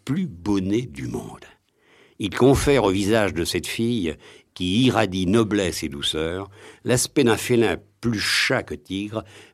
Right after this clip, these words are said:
prêt à s'esquiver à la moindre tentative d'annexion. » Et <laughs> c'est évidemment le portrait de,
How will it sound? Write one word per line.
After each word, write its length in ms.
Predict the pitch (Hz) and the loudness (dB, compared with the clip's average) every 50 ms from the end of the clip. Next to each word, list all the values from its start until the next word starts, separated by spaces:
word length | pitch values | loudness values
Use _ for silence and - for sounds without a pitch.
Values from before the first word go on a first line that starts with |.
| _ _ | _ _
prêt 260 | - - - 117 113 | -10 -2 0 2 2
à 60 | 95 78 | 2 0
s'esquiver 720 | - - 104 95 - - - 87 82 80 80 92 95 98 98 - - - - _ _ | -2 -4 -4 -4 -4 -6 -6 -6 -4 -2 0 0 0 -2 -4 -12 -20 -20 -20 _ _
à 120 | - 87 | -8 -4
la 100 | 85 87 | -2 -2
moindre 360 | 82 85 95 101 101 92 80 | 0 2 2 0 0 0 -4
tentative 680 | 82 - - - 95 92 76 76 73 - - 98 90 87 | -6 -8 -6 -6 -6 -6 -6 -8 -12 -8 -10 -10 -8 -8
d'annexion. » 520 | 76 71 69 65 - - - - - - - - _ _ _ _ _ _ _ - - - - _ | -10 -10 -10 -12 -10 -8 -10 -10 -10 -12 -20 -20 _ _ _ _ _ _ _ -20 -20 -20 -8 _
Et 160 | - 101 98 | -2 -2 0
<laughs> 0 | |
c'est 260 | 90 - - 98 95 90 87 | -2 -4 -4 -2 -2 -2 -2
évidemment 520 | 85 85 78 - 78 80 85 85 90 101 113 | -2 -4 -6 -6 -8 -6 -4 -4 -2 -2 -2
le 140 | 101 78 71 | -2 -4 -8
portrait 420 | - - 80 - - - 101 101 | -8 -8 -8 -8 -8 -6 -6 -6
de, 260 | 78 73 69 65 60 | -6 -6 -10 -12 -14